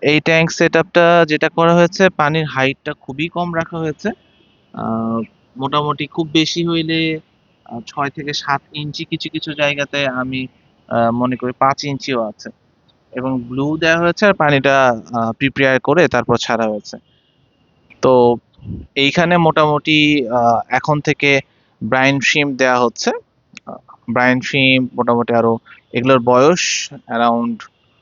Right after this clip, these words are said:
আজ পাঁচ দিন হতে যাচ্ছে, পাঁচ থেকে ছয় দিন হবে, ছয়, ছয় দিন। তো এরপরে ধরেন যে,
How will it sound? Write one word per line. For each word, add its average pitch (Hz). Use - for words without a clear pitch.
আজ -
পাঁচ 131
দিন 139
হতে 120
যাচ্ছে, 110
পাঁচ 139
থেকে 143
ছয় 147
দিন 123
হবে, 110
ছয়, 123
ছয় 135
দিন। 101
তো 107
এরপরে 123
ধরেন 113
যে, 113